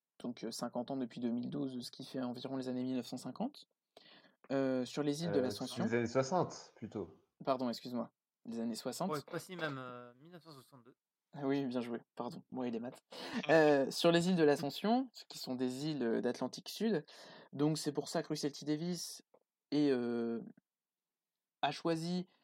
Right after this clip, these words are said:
Speaker 1: euh, sûrement ces îles de l'Ascension, euh, parce que ce n'étaient pas des îles que le premier ou le deuxième docteur, euh,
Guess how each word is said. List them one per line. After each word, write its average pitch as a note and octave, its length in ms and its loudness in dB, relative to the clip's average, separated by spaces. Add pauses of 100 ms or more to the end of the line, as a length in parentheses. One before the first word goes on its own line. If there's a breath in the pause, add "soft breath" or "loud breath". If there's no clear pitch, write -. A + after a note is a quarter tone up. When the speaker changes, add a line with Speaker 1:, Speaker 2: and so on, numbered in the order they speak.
(220 soft breath)
Speaker 1:
euh, C3+ 100 2
sûrement D#3 380 0
ces D3 280 -2
îles E3 100 0
de D3+ 80 4
l'Ascension, D#3+ 640 0 (460 loud breath)
euh, C3 360 2
parce - 260 0
que D#3+ 160 2
ce - 180 -6
n'étaient C#3+ 240 -2
pas C#3+ 160 2
des C#3+ 300 -2
îles D#3+ 180 -2
que D3 140 0
le C#3 100 4
premier D3+ 320 4
ou D3+ 80 4
le C#3+ 100 4
deuxième C#3 380 0
docteur, C3+ 480 0
euh, A#2 420 -2